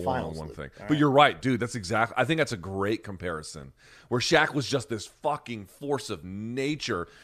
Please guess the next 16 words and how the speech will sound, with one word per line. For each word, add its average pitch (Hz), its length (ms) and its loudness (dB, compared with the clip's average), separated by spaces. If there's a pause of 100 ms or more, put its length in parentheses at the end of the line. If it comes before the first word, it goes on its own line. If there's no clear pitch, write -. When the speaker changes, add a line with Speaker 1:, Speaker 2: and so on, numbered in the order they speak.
Speaker 1:
and 120 120 -2
Olajuwon, 123 640 2
obviously 110 420 2
tall, 104 440 2
athletic, 95 440 -2
and 101 80 -6
everything 98 240 -4
else, 107 200 -2
but 113 200 -2
what 113 100 -2
had 113 160 -2
the, 110 140 -8 (240)
was 135 180 2
just 160 220 2
so 147 100 2
smooth 139 840 2